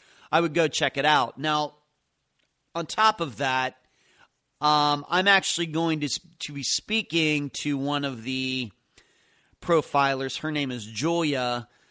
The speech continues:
Uh, today I'm recording this, uh, on, uh, January third of twenty twenty-four. I'm actually speaking to her tomorrow.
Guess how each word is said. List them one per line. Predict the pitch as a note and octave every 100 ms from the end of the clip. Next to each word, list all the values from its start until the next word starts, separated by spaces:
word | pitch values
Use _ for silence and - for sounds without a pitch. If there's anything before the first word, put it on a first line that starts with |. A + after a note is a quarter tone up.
| _
Uh, | - C#3
today | - D#3+ D#3
I'm | C3+
recording | C3+ - D3 C#3 C3+
this, | C3+ C3 - C3
uh, | B2 B2 A#2+
on, | - C3 B2 B2 B2 B2 A#2+ A#2+ _ _ _ _
uh, | G#2 G2+ F#2 F#2 _ _ G2 _ -
January | - D#3+ C#3+ B2+
third | - D#3+ D#3 D3
of | C3 -
twenty | - B2+
twenty-four. | A#2 - A#2+ G#2+ - D#3 C#3 B2+ - _ _
I'm | D#3
actually | A3 - E3+
speaking | C#3 - G3 D3 C#3
to | -
her | B2 A#2+
tomorrow. | - B2+ C#3 D3+ D3 A2+ G2+